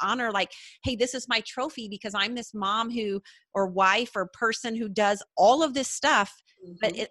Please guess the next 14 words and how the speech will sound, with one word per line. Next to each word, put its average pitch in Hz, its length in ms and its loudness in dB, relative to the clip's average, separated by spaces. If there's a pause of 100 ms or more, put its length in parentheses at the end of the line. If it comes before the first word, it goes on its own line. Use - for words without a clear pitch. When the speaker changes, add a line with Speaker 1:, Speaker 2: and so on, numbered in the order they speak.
Speaker 1:
you 214 160 -10
do 277 200 -4
it 440 80 0
all 233 240 4
and 220 140 -2
you're 214 100 -2
still 285 300 -2
freaking 277 380 -6
resentful 226 680 -6 (360)
and 208 80 -4
you're 214 100 -4
Speaker 2:
Yeah. - 60 -8
Speaker 1:
still 302 120 -16
suffering. - 680 -6